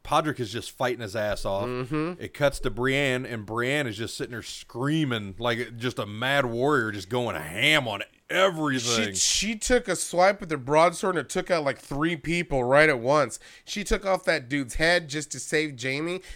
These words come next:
Speaker 2: and good on them. And that little fight scene that, that they had where they were back to back, like,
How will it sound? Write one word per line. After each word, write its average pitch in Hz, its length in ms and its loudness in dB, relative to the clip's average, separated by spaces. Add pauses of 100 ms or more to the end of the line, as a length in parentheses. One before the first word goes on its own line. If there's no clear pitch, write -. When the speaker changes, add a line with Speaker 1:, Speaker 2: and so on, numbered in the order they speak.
Speaker 2:
and 120 160 -6
good 180 180 4
on 151 200 2
them. 160 220 4 (180)
And 131 160 0
that 151 200 6
little 180 180 4
fight 170 320 4
scene 190 160 -4
that, 156 120 -2
that 147 120 -4
they 135 140 0
had 156 220 2
where 151 100 0
they 156 120 2
were 147 80 2
back 120 340 2
to 127 100 -8
back, 120 380 2
like, 107 180 -2